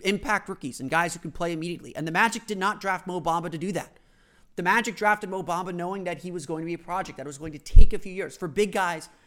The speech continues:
it takes a few years anyway. You look at Bam Adebayo. He struggled a little bit in his rookie year. He needed, he needed two, two and a half years to really become a strong force. But, but, you know, maybe that comparison isn't great because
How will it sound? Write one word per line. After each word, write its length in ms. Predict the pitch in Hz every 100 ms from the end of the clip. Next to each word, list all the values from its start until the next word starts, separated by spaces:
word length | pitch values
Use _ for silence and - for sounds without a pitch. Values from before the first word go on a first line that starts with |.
| - -
it 180 | 202 208
takes 260 | 208 214
a 40 | 208
few 180 | 214 214
years 260 | 196 196
anyway. 400 | 185 196 170 131 - _ _ _ _ -
You 60 |
look 120 | 170 185
at 80 |
Bam 200 | 175 175
Adebayo. 500 | 175 170 135 147 147
He 80 | -
struggled 360 | 165 160 143 120
a 40 |
little 180 | 127 127
bit 120 | 123
in 80 | 117
his 140 | 131 123
rookie 180 | 131
year. 180 | 131 135
He 140 | 135 160
needed, 320 | 165 160 131
he 140 | 160
needed 280 | 196 160 135
two, 360 | - 160 139 135
two 140 | -
and 60 | 156
a 40 |
half 220 | 135 143 151
years 280 | 143 139 - - _ -
to 120 | 175
really 200 | 160 165
become 340 | 151 160 151
a 60 | 139
strong 260 | - 147 143
force. 240 | 147 156
But, 240 | - 160 190 214 - _ _ _ _ _ _ _
but, 380 | 160 180 180 - -
you 120 | 185
know, 80 | 180
maybe 240 | 175 185
that 160 | 185 180
comparison 420 | 165 - 175 170
isn't 240 | 165 160 151
great 240 | 202 208
because 340 | 165 165 151